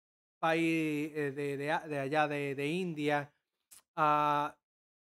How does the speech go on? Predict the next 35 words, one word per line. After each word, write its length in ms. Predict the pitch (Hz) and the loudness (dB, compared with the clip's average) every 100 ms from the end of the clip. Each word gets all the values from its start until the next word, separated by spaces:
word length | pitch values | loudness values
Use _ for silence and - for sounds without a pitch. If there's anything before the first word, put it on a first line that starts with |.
| _ 156 | _ -8
y 220 | 170 160 165 | -2 -2 4
ahí 280 | 165 180 214 | 4 6 4
exploramos. 760 | - - 180 175 175 165 160 | 0 2 4 8 6 4 -2
A 120 | 170 165 | 2 2
mí 140 | 226 | 2
me 140 | 247 | 0
gustó 480 | 170 151 - - 156 | -2 -6 -10 -2 0
este 220 | 147 - | 0 -4
episodio, 460 | 180 180 - 156 156 | -6 -6 -2 -2 0
pero 200 | 151 147 | -2 -6
sé 160 | - 180 | -6 -4
que 80 | |
mucha 260 | 180 175 170 | -4 -2 -2
gente 220 | 175 170 | -2 -2
no 120 | 143 | -4
le 120 | 139 139 | -4 -6
gustó 280 | 131 - | -8 -8
y 40 | 131 | -8
lo 100 | 135 | -8
odió, 480 | 135 151 160 143 _ _ _ _ - | -6 -2 0 -2 _ _ _ _ -10
porque 240 | 151 151 | -8 -4
lo 120 | 147 | -2
vi, 180 | 151 190 | 2 2
lo, 200 | 175 165 165 | 4 0 -2
lo 140 | 151 | -2
he 40 | |
visto 200 | 156 151 | -2 -4
en 40 | 165 | -6
los 100 | 156 | -6
comentarios. 440 | 151 143 131 139 | -8 -14 -8 -4
A 20 | |
mí 60 | 202 | -2
me 100 | 226 | 0
gustó 400 | 196 175 - 170 | 0 0 -2 -4
porque 460 | 165 156 - 156 | -2 -6 -6 -8